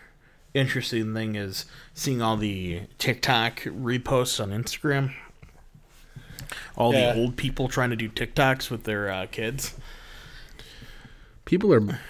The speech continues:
Speaker 2: so fucking bored.
Speaker 1: It's, it's, it's absolutely atrocious. Like, I shouldn't see a fifty-year-old doing some, like, uh, dance to Roddy Ricch. Like, come on now. Do you know who Roddy Ricch is?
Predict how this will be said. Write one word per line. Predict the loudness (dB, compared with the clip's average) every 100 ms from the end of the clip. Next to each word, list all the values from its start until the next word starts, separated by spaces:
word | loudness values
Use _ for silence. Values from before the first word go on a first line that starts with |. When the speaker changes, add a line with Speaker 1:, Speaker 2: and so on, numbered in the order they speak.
| -18 -14 -6
Speaker 2:
so | 2 6 8
fucking | 6 4 6 6
bored. | 6 6 4
Speaker 1:
It's, | 2 -2 -4 -4 -4
it's, | -4 -2 -4 -2
it's | -2 -2 -6 -8 -16 -20 -20 _ -20 _ -8
absolutely | -2 -2 0 -2 -2 -4 -4 -2 -2 -2 -4 -6 -6
atrocious. | -6 -4 2 4 2 -2 -8 -10 -12 -18 -20 -20 -14 -4
Like, | 0
I | 2
shouldn't | 2 2 2 2
see | 0 2
a | 0
fifty-year-old | 2 0 2 -2 0 0 -2 -2
doing | -2 -2 -2
some, | -4 -2 0
like, | -2 -2 -8 -18 -14 -12 -12 -18 -8
uh, | -2 0 0 -4 -6
dance | -2 0 0 -2
to | -4
Roddy | -2 0 0 -4
Ricch. | -4 -4 -2 -2 -2 -8
Like, | -8 -6 -6 -12 -16
come | -6 -4
on | -2 -2
now. | -2 -2 -2 -8 -16 -20 -20 -20 -20 -20 -20 -18 2
Do |
you | 6
know | 6 6
who |
Roddy | 6 8 8
Ricch | 6 6 6
is? | 6 6 4